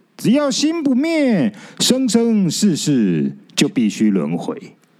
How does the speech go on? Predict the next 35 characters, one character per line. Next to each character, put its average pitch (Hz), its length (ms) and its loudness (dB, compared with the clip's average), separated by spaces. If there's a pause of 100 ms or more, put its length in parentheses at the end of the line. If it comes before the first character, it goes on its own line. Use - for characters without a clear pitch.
(840)
前 262 240 0
情 269 200 0
提 240 180 2
要： 269 380 0 (240)
小 180 260 0
蝶 254 240 2
发 330 240 0
现 330 180 0
了 233 80 2
什 143 160 -2
么？ 69 280 -8 (840)
横 - 260 -2
脸 320 220 0
鬼 269 100 2
的 175 80 0
心 285 300 -2
虚 277 400 0
触 269 180 0
发 269 200 0
了 262 100 0
小 98 240 -2
蝶 135 180 -2
的 185 80 0
魔 156 280 0
心， 175 420 0 (260)
九 196 160 2
个 208 120 0
鬼 277 200 0
脸 285 220 0
头 175 240 0
会 262 180 0
灭 302 240 -2
了 254 80 2
他 262 240 -4
吗？ 277 300 -2